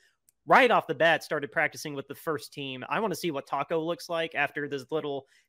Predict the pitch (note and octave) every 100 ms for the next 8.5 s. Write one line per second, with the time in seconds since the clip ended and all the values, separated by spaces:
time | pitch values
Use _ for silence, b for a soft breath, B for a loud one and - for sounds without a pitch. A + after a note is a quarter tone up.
0 | - D#3+ E3 D#3+ D#3 D3 - D#3+ C#3 B2+
1 | E3 D3+ E3 D#3 D3+ D#3 D#3 D#3+ - -
2 | C#3 C3+ C#3 D#3+ D3+ D#3+ C#3+ C#3+ C#3+ -
3 | D3 D3 D3+ C#3 D3 C#3 C#3+ D3+ D3+ C#3
4 | F3+ - E3+ B3 B3 - _ F#3 G3 F#3+
5 | F3+ - B2+ C3 D3+ D#3 D#3 _ _ _
6 | - D#3 F3 G#3+ D#3 E3 E3+ E3+ C3+ -
7 | D3+ E3 C#3+ F3 - - C4+ G3 G3 E3
8 | F3 D#3 E3+ E3+